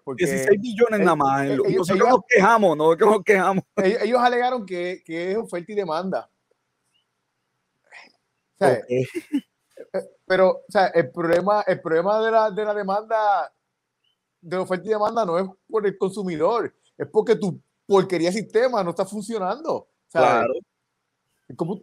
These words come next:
Speaker 1: cómo tú le vas a pasar ese costo también al consumidor tras que fuiste tú, que, que, que no hiciste los mantenimientos que tienes que hacer? O sea, de verdad que para mí este, e-, e-, este es el, la, la, e-, esta situación de Texas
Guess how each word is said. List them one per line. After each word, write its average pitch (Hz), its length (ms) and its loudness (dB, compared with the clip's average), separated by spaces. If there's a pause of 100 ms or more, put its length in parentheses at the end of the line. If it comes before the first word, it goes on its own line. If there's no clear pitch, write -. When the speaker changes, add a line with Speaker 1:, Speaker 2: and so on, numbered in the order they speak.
Speaker 1:
cómo 175 200 0
tú 247 80 -4
le 240 60 8
vas 240 140 6
a 233 40 -8
pasar 156 340 0
ese 233 220 0
costo 226 260 -2
también 185 300 -2
al 226 80 -6
consumidor 185 640 -2
tras 185 180 -6
que 147 120 -4
fuiste 185 320 -6
tú, 233 420 -4
que, 151 420 4
que, 135 180 -4 (140)
que 143 160 0
no 143 140 -2
hiciste 214 300 -6
los 202 100 0
mantenimientos 180 560 -4
que 185 80 -6
tienes 180 240 -6
que 196 80 0
hacer? 170 500 2 (200)
O - 40 -20
sea, 156 180 4 (420)
de 156 120 0
verdad 180 240 4
que 170 360 0 (180)
para 170 220 0
mí 208 400 -8
este, 196 720 -8
e-, 170 160 -8
e-, 165 160 -8
este 170 300 -8
es 202 80 -2
el, 202 300 -2
la, 131 600 0 (120)
la, 117 440 -8 (1900)
e-, 131 180 -4
esta 180 200 2
situación 196 380 2
de 180 100 4
Texas 190 320 2